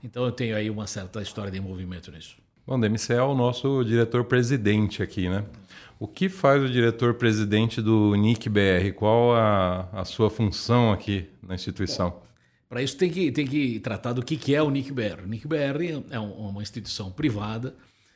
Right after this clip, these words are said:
Speaker 1: é, sem fins lucrativos e que, de alguma forma,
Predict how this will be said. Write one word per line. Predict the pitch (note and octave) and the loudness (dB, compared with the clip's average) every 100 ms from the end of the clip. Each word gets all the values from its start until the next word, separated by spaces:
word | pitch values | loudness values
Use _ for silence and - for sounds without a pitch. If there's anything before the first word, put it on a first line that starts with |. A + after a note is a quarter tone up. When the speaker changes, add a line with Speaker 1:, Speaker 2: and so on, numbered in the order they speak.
| _ | _
Speaker 1:
é, | - G#2 F#2+ - | -14 -12 -12 -12
sem | - C3+ B2 | -6 -4 -2
fins | A2+ G2 | -4 -6
lucrativos | G2 G2+ D#2+ - G2+ C3 C3 - - - - - | -8 -10 -12 -10 -10 -10 -14 -18 -20 -20 -20 -18
e | A#2 | -16
que, | - A#2+ | -10 -6
de | B2 | -4
alguma | A#2 C3+ | -4 -6
forma, | G#2+ A#2+ B2 B2+ C#3 | -6 -6 -4 -2 -4